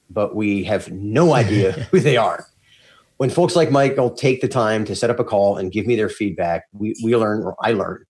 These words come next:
Speaker 1: how to make our podcast even better or even more useful for everyone. And thank you, Michael, for helping us continue to make government contracting better, one contract at a time.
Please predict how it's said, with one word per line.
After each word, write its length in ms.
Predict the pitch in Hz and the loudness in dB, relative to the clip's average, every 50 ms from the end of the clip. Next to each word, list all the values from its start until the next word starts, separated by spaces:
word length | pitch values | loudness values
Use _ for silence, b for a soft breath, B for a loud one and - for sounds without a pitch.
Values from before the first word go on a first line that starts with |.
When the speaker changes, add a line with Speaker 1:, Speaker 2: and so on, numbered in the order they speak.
| _ _ _ | _ _ _
Speaker 1:
how 100 | - 120 | -2 0
to 60 | 117 107 | 0 2
make 220 | 110 113 113 - | 2 0 0 0
our 100 | 107 101 | 0 0
podcast 540 | 95 113 104 104 95 - 104 98 92 - - - | 0 0 -2 -2 -2 -2 -2 -2 -2 -4 -4 0
even 260 | 156 156 117 127 131 117 | 0 2 2 2 2 2
better 480 | 120 101 95 90 95 101 95 90 - _ _ _ _ - | 2 0 0 0 -2 -4 -6 -10 -14 _ _ _ _ -8
or 80 | 107 107 | -4 -2
even 160 | 110 110 104 | 0 0 0
more 160 | 104 101 98 | 0 -2 -2
useful 540 | 98 120 127 - - - 90 82 78 - _ _ _ _ _ _ _ _ _ | -2 -2 -4 -4 -4 -6 -6 -6 -8 -10 _ _ _ _ _ _ _ _ _
for 180 | - - 90 | -10 -6 -4
everyone. 400 | 92 85 - 71 65 - - - _ _ _ _ _ _ _ _ _ _ _ _ _ _ _ _ _ _ _ _ _ - | -4 -4 -4 -8 -14 -14 -18 -20 _ _ _ _ _ _ _ _ _ _ _ _ _ _ _ _ _ _ _ _ _ -14
And 140 | 113 - | -8 -2
thank 180 | - 139 139 131 | 0 0 2 2
you, 60 | 139 | 4
Michael, 300 | 127 127 127 120 139 120 | 4 4 4 2 2 0
for 160 | - - 107 | 0 0 0
helping 280 | 104 113 104 - 110 104 | 0 0 0 0 0 0
us 300 | 101 98 - - - - | -2 -2 -4 -8 -10 -10
continue 560 | - 113 101 - - 208 226 214 160 127 120 110 | -10 -10 -10 -2 2 2 4 6 6 4 4 2
to 120 | 120 120 | 2 0
make 160 | 110 104 98 | 0 -2 0
government 260 | - 127 127 135 131 - | 0 0 2 2 2 2
contracting 460 | 123 120 120 120 120 117 - 131 117 | 2 0 0 0 -2 -2 -2 -2 -2
better, 280 | 101 98 90 90 82 76 | -2 0 -2 -2 -2 -2
one 280 | - 95 92 95 101 - | -2 -2 -2 -2 -2 -4
contract 500 | - 90 87 - - 92 87 82 - - | -6 -8 -8 -6 -6 -4 -4 -6 -6 -8
at 120 | - 80 | -8 -8
a 40 | 82 | -8
time. 260 | - - 69 - - | -6 -8 -10 -10 -12